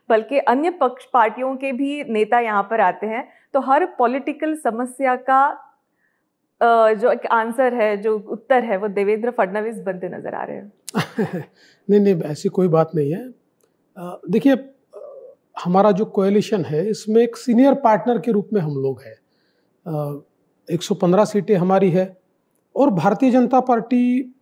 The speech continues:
Speaker 2: एक, अ, महाराष्ट्र में बहुत डीप रूटेड इस प्रकार की पार्टी है। अ, हर जगह हमारा संगठन है, वो मजबूत है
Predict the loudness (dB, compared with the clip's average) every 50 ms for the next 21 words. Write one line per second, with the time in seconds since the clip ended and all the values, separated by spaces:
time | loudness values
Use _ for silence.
0 | -10 -10 -10 -8 -6 -2 0 2 2 2 0 -2 -4 -2 0 2 2 2 2 0
1 | -2 -2 -2 -2 0 2 2 2 2 2 2 2 2 2 2 0 0 2 2 2
2 | 2 2 0 0 -6 -2 0 0 0 0 0 -4 -2 0 0 -2 -2 -2 -4 -2
3 | -2 -2 -4 -4 _ _ _ _ _ _ _ _ _ _ _ _ _ _ _ -10
4 | -8 -6 -6 -6 -6 -2 0 0 2 4 4 4 4 4 4 4 4 4 4 2
5 | 2 0 2 2 2 2 2 0 2 2 2 2 2 0 -2 -2 -2 -2 -2 -2
6 | -2 -2 -2 0 0 0 0 -2 -6 -12